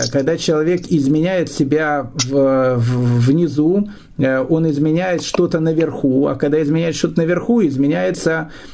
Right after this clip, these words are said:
э, бумерангом это идет вниз, то есть изменяется мир вокруг нас. То есть, изменяя себя, человек действительно изменяет мир вокруг себя.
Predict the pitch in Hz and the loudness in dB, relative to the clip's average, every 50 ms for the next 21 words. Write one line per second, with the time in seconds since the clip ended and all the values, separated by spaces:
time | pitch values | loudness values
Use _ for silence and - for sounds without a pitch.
0 | - - - 139 135 135 139 139 139 131 147 180 175 170 165 165 165 170 160 156 | -12 -6 -2 0 0 0 0 0 2 4 4 4 4 2 0 0 -2 -2 -2 0
1 | 160 160 160 143 165 165 160 151 170 160 - 160 170 196 233 226 190 - - - | 0 0 0 0 0 0 2 2 0 0 0 0 2 2 2 2 0 -2 -4 -4
2 | - 143 127 120 123 147 131 123 139 147 151 165 170 165 156 - - 160 156 147 | -2 0 0 0 2 0 0 2 2 0 0 0 0 0 0 0 0 0 0 -2
3 | 147 143 139 143 139 - 165 156 160 190 220 208 156 127 - - - - - - | -2 -4 -6 -4 -2 -2 -2 -2 0 0 0 0 -2 -4 -6 -10 -16 -18 -20 -20
4 | - - - - 147 139 143 - - 190 156 143 165 175 175 185 196 196 190 175 | -18 -8 -4 -2 0 0 -2 -2 -2 -2 0 0 0 0 0 0 0 0 0 0
5 | 175 - 180 - 190 208 226 220 220 - 175 151 147 160 175 175 165 143 147 143 | 0 0 -2 0 0 -2 -2 -2 -2 -2 -2 0 0 0 -2 -2 0 0 0 0
6 | - - 156 180 196 - 226 214 202 165 160 147 143 147 160 175 175 - - 139 | 0 0 0 0 0 0 0 0 0 2 2 0 2 0 0 -2 -2 0 0 2
7 | 131 123 120 135 131 - 151 135 - - - 180 190 208 180 - - | 2 2 2 0 0 0 -2 -2 -2 -2 -2 -2 0 -2 -2 -4 -6